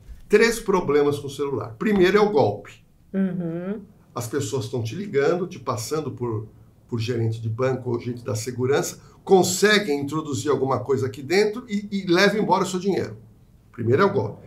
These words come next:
Speaker 1: Segundo, é você tá em algum lugar e subtraem o seu celular.
Speaker 2: Sim.
Speaker 1: Por exemplo, você tá no seu carro com o celular no, no
Speaker 2: Isso.
Speaker 1: coisa. Aí o cara quebra o vidro e te leva. Ou você tá num restaurante, numa balada, o cara vai e te leva.
Speaker 2: Sim.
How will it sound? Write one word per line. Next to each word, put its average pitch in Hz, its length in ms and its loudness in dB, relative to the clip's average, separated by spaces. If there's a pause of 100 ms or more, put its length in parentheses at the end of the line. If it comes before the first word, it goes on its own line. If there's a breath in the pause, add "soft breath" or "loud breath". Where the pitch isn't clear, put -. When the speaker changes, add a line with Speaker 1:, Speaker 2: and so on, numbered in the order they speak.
(120)
Speaker 1:
Segundo, 160 680 2 (260 loud breath)
é 180 80 2
você 190 300 0
tá 151 180 -2
em 151 60 4
algum 143 280 2
lugar 151 540 0 (240)
e 156 100 -10
subtraem 160 680 -4
o - 40 -8
seu 151 140 -12
celular. 143 460 -10 (120)
Speaker 2:
Sim. - 240 -18 (300)
Speaker 1:
Por 170 160 2
exemplo, 120 300 0
você 131 80 -10
tá 147 160 -4
no 151 80 0
seu 147 200 -4
carro 156 420 -4
com 151 260 -14 (380)
o 127 180 -2
celular 135 480 -2
no, 220 60 2
no 214 60 6
Speaker 2:
Isso. 208 420 4
Speaker 1:
coisa. 120 220 0
Aí 170 60 2
o 180 80 0
cara 151 220 2
quebra 139 300 -4
o 151 40 -8
vidro 170 280 -10
e 180 40 -8
te - 140 -8
leva. 113 380 -6 (320 soft breath)
Ou 175 160 8
você 202 100 2
tá 151 160 -2
num 139 80 0
restaurante, 147 540 -2
numa 156 180 -4
balada, 165 420 4
o 175 40 -2
cara 165 240 -2
vai 143 240 -2
e - 20 -12
te 165 120 -10
leva. 160 240 2
Speaker 2:
Sim. 160 280 -8